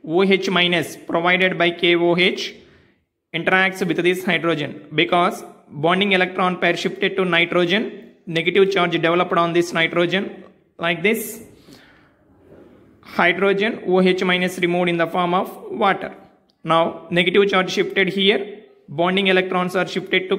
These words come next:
carbon. Then we can get carbene ion, and it is removed in the form of nitrogen gas. Finally, treated with water. From this, H plus attached to the, attacked at this position, we can get this one,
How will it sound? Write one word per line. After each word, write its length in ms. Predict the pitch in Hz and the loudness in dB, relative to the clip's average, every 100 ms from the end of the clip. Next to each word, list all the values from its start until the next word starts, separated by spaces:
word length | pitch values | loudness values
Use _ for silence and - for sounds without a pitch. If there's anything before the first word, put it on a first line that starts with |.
| - | -2
carbon. 400 | 208 196 - 113 - - _ _ _ _ _ | 0 0 0 -6 -12 -20 _ _ _ _ _
Then 300 | 147 175 180 | 0 2 4
we 120 | 175 | 2
can 220 | 180 180 | 2 0
get 420 | 170 220 - - - | 0 -2 -6 -16 -2
carbene 420 | 180 160 175 175 | -2 2 2 2
ion, 340 | 160 135 - - _ _ _ | 0 -2 -8 -20 _ _ _
and 300 | 175 170 170 - - _ _ _ _ _ | -4 -4 -4 -10 -20 _ _ _ _ _
it 180 | 170 170 | 2 4
is 220 | 180 160 | 4 4
removed 380 | 175 185 190 190 | 2 4 4 2
in 100 | 185 | 2
the 100 | 175 | -2
form 300 | 175 180 175 | -2 -2 0
of 420 | 196 226 - - | -2 -4 -12 -4
nitrogen 560 | 185 180 180 185 185 180 | 0 0 2 2 2 2
gas. 520 | 175 123 - - - _ _ _ _ _ | 2 0 -6 -14 -20 _ _ _ _ _
Finally, 680 | - 185 185 190 220 - - | -6 -2 2 2 0 -6 -6
treated 320 | 190 185 190 | -2 0 2
with 180 | 185 185 | 2 2
water. 460 | 170 170 170 226 - - - _ _ _ _ | 0 0 0 -4 -6 -16 -20 _ _ _ _
From 340 | 180 175 185 | -2 0 4
this, 260 | 190 - - - | 4 2 -4 -2
H 220 | 180 196 | -2 0
plus 380 | 190 180 - - - - | 2 2 -2 -10 -18 -12
attached 520 | 175 180 180 180 190 - | -6 0 0 0 -2 0
to 100 | 175 | 0
the, 380 | 196 - - - _ - | 0 -2 -10 -20 _ -8
attacked 400 | 170 180 180 196 | -2 2 2 0
at 220 | 180 160 | -2 0
this 180 | 180 180 | -2 0
position, 600 | 185 175 180 226 247 - | -2 0 0 -2 -6 -6
we 100 | 156 | -6
can 200 | 151 175 | -2 0
get 220 | 170 170 | 2 2
this 180 | 165 180 | 0 0
one, 240 | 233 330 | -2 -4